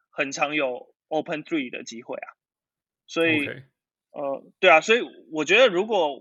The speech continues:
Speaker 1: 我们觉得 T-Man 在先发的功能，但他，他先发功能不是只是 push the pace，但如果这是他其中一项工作的话，
Speaker 2: 嗯。
Speaker 1: 我觉得 Russ 没有，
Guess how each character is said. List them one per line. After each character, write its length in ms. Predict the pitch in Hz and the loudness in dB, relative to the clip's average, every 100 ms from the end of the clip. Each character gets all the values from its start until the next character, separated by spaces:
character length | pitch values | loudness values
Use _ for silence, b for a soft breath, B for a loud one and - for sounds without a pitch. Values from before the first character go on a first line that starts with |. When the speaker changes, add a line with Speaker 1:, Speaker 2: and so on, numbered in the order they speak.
| 147 | -10
Speaker 1:
我 80 | 135 | -8
们 160 | 135 | -6
觉 140 | 151 170 | -2 -2
得 100 | 165 | -2
T-Man 460 | 175 175 196 147 | -4 -4 -2 -4
在 320 | 151 165 127 - | 0 0 0 -4
先 220 | - 151 | -6 -2
发 160 | 160 151 | 2 2
的 120 | 135 | 0
功 200 | 143 143 | -4 -10
能， 140 | 123 | -4
但 180 | - 214 | 2 2
他， 200 | 208 196 | 2 0
他 100 | 190 | -2
先 180 | 185 185 | -8 -4
发 120 | 180 | -4
功 120 | 160 | -4
能 120 | 156 135 | -8 -10
不 80 | |
是 80 | 143 | -12
只 100 | 139 | -14
是 120 | 117 | -18
push 260 | 131 143 - | -14 -12 -12
the 100 | 127 | -12
pace， 280 | - - - | -12 -14 -4
但 180 | 160 151 _ _ _ _ | -4 -4 _ _ _ _
如 180 | - 160 | -4 -2
果 140 | 208 160 | 0 0
这 100 | 170 | 0
是 80 | |
他 160 | 180 185 | 0 0
其 160 | - 135 | -2 -4
中 260 | 156 151 | -4 -2
一 60 | 139 | -2
项 160 | 147 | -4
工 220 | 135 127 143 | -4 -10 -8
作 120 | 143 | -8
的 100 | - | -6
话， 180 | 160 127 | -2 -2
Speaker 2:
嗯。 80 | |
Speaker 1:
我 100 | 123 | -2
觉 140 | 127 143 | -4 0
得 340 | 147 139 127 _ | 2 2 0 _
Russ 420 | 160 175 135 - - 143 | 4 6 6 2 -16 -12
没 220 | 139 143 | -4 0
有， 400 | 151 135 120 - | 0 0 -4 -12